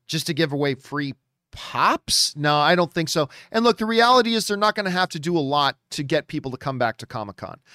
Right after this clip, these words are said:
I mean, look, they won't, nor should they, have, like, their standard hundred and fifty to two hundred thousand people showing up. But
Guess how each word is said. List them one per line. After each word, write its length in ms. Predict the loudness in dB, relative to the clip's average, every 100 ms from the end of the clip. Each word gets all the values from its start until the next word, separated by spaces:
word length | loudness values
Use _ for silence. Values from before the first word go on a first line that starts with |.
| -20 -2
I 60 | 0
mean, 220 | 0 -6 0
look, 260 | 0 0 _ _ _ _ _ _ -20
they 400 | -12 2 4 4
won't, 560 | 2 4 4 2 -4
nor 240 | 0 2 2
should 480 | 0 -4 -4 -6 -2
they, 400 | -2 -2 -6 -10 _ _ _ _ _
have, 460 | 2 4 4 2
like, 260 | 0 0 0
their 220 | -2 -2
standard 580 | -4 -4 -2 -2 -2 0
hundred 240 | 0 2 2
and 80 |
fifty 300 | -2 -6 -8
to 80 | -8
two 160 | -6 -4
hundred 240 | -2 -2
thousand 380 | 0 0 -2 -6
people 300 | -8 -6 -6
showing 360 | -6 -8 -8 -12
up. 200 | -14 -16 _ _ _ -2
But 240 | 0 0